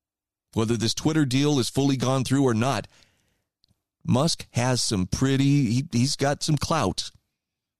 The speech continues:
and it's really upsetting some folks. Andrea Widberg has a great article about how he is going on the offensive with a hardcore legal department.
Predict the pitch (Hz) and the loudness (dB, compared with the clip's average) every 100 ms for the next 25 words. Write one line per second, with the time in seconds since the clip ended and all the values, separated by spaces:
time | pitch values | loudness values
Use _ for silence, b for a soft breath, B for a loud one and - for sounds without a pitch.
0 | _ - 92 92 113 117 117 113 127 110 | _ -2 -2 0 0 2 0 0 -2 -2
1 | 92 101 - 67 - - - B B B | -2 -6 -6 -6 -6 -10 -10 B B B
2 | B 147 214 202 165 110 131 107 90 90 | B -2 0 2 2 2 0 0 -2 -2
3 | - - _ _ _ _ _ _ 120 107 | -8 -18 _ _ _ _ _ _ -4 -4
4 | - 110 147 107 131 131 104 87 104 101 | -4 0 0 2 0 0 -2 0 0 0
5 | 110 107 B B B B - 185 170 151 | 0 -2 B B B B -4 0 0 2
6 | 175 160 156 139 113 - 208 262 107 82 | 2 2 2 2 0 0 -2 0 -2 -2
7 | 95 95 95 185 202 - 151 151 - 107 | -4 -4 -2 -2 -2 0 2 0 -2 -2
8 | 117 180 120 80 - - 98 98 80 71 | 0 0 0 -2 -6 -6 -2 -2 -2 -10